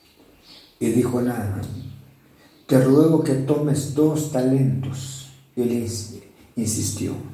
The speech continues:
y ató dos talentos de plata en dos bolsas y los vestidos nuevos,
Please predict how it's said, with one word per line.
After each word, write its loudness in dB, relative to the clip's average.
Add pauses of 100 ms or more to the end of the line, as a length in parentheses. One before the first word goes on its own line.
(380)
y 6
ató 4
dos 4
talentos 2
de -4
plata -2 (300)
en 0
dos 4
bolsas 2 (340)
y 0
los 0
vestidos 4
nuevos, 0